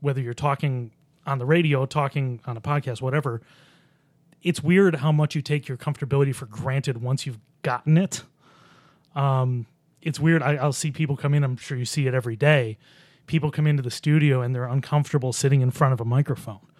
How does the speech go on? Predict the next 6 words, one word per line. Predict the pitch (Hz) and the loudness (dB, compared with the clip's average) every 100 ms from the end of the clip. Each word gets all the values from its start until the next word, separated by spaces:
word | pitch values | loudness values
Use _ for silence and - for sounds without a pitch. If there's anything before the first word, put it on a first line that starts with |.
| - - - _ - | -20 -20 -20 _ -6
They're | 139 | 0
uncomfortable | 139 143 151 143 151 131 123 | 0 4 2 2 2 0 0
putting | - 135 127 | 0 2 2
their, | 123 120 - _ - | 2 0 -4 _ -6
you | |
know, | 135 | -4